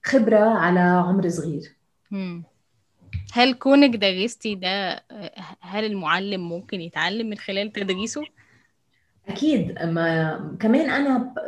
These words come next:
Speaker 1: بارت من، من الكارير تبعولي، يعني مشيت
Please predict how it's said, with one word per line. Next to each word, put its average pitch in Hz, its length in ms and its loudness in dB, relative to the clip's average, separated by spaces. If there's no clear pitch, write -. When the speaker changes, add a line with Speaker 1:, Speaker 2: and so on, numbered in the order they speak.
Speaker 1:
بارت 262 400 4
من، 180 360 4
من 160 180 0
الكارير 190 380 2
تبعولي، 180 460 0
يعني 156 260 -2
مشيت - 540 0